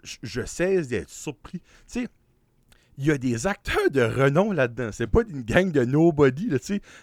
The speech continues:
sais, t'as Margot Robbie, euh, Ryan Gosling, Helen Mirren, Simu Liu, Will Ferrell, Michael Cera, euh, Kate McKinnon, euh,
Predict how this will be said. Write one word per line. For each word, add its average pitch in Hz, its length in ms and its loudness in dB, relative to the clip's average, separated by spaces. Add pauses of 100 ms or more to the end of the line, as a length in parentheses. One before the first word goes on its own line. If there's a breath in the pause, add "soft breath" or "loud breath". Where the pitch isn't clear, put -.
sais, 180 120 -6
t'as 135 100 2
Margot 190 380 4
Robbie, 170 560 2
euh, 113 100 2
Ryan 147 260 4
Gosling, 147 580 0
Helen 165 340 0
Mirren, 139 400 0
Simu 165 440 0
Liu, 131 300 -2 (320 loud breath)
Will 160 240 2
Ferrell, 143 480 0
Michael 165 500 0
Cera, 135 580 0 (360 loud breath)
euh, 107 460 2
Kate - 260 -2
McKinnon, 135 840 0
euh, 113 180 0